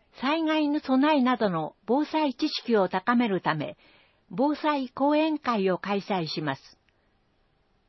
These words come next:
問い合わせ、危機管理室、危機管理班。電話、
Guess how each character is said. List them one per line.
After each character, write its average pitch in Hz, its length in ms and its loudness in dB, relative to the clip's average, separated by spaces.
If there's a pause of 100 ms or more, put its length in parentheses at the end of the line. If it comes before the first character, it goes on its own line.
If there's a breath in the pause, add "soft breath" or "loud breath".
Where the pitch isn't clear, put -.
(280)
問 226 200 0
い 233 120 2
合 226 60 0
わ 214 100 0
せ、 175 300 -6 (480)
危 - 160 -10
機 294 180 0
管 254 300 0
理 254 140 0
室、 - 440 -4 (340)
危 294 140 2
機 - 60 -20
管 247 260 0
理 233 120 0
班。 190 380 -2 (760 soft breath)
電 220 300 2
話、 214 280 0